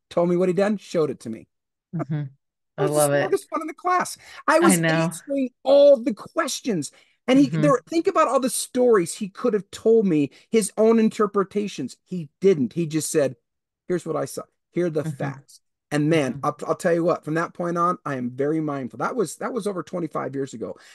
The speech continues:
Speaker 1: I am very mindful of where I stand when I train and teach,
Speaker 2: Mm-hmm.
Speaker 1: and I am very mindful of being patient and allowing other people to answer my questions before I just dive in, simply
Speaker 2: Mm-hmm.
Speaker 1: because he gave me fa-, there was no story whatsoever. So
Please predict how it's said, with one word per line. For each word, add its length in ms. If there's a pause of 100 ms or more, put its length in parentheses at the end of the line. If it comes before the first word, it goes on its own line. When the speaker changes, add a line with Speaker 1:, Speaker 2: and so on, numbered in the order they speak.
(100)
Speaker 1:
I 120
am 200
very 260
mindful 380
of 80
where 160
I 80
stand 560
when 140
I 80
train 480 (240)
and 160
teach, 240
Speaker 2:
Mm-hmm. 180
Speaker 1:
and 120
I 120
am 160
very 300
mindful 420
of 140
being 240
patient 420
and 80
allowing 360
other 200
people 300
to 120 (120)
answer 400
my 180
questions 460
before 360
I 60
just 220
dive 320
in, 160 (300)
simply 380
Speaker 2:
Mm-hmm. 100
Speaker 1:
because 540
he 200
gave 280
me 140
fa-, 260
there 140
was 220
no 140
story 440
whatsoever. 600
So 280